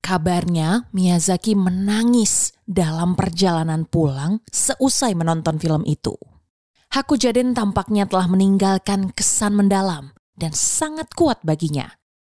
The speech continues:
Niat dan tekad Miyazaki pun semakin bulat. Dia yakin untuk menjadi animator. Uniknya, tempat kerja pertama Miyazaki adalah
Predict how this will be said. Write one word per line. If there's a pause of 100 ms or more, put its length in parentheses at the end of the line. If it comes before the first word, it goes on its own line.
(320)
Niat
dan
tekad
Miyazaki
pun
semakin
bulat. (720)
Dia (160)
yakin (160)
untuk
menjadi
animator. (640)
Uniknya,
tempat
kerja
pertama
Miyazaki
adalah